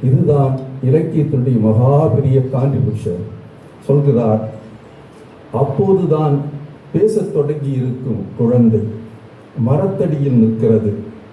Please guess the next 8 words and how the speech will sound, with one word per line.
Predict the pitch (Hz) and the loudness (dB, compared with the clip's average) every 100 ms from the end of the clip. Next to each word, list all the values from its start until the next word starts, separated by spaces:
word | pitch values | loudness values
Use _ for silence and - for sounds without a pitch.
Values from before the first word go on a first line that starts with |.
| - - 110 | -20 -6 0
நான் | 127 151 151 139 - - 135 | 2 2 2 0 -2 -8 -4
அதன் | 143 143 127 - | 0 0 0 -2
அருகில் | 147 190 190 160 123 113 113 - - - - - - - | -2 0 0 0 0 0 -4 -10 -16 -18 -20 -20 -20 -6
அமர்கிறேன்." | 117 131 147 131 107 101 95 113 - - | 2 4 4 4 4 2 0 -4 -6 -6
அப்போதுதான் | 110 - 156 156 151 180 165 | -6 -2 -2 0 0 0 2
மிக | 147 165 | 4 2
முக்கியமான | 156 190 185 175 | 0 -2 -2 0
விஷயம். | 143 113 117 101 | -2 0 0 0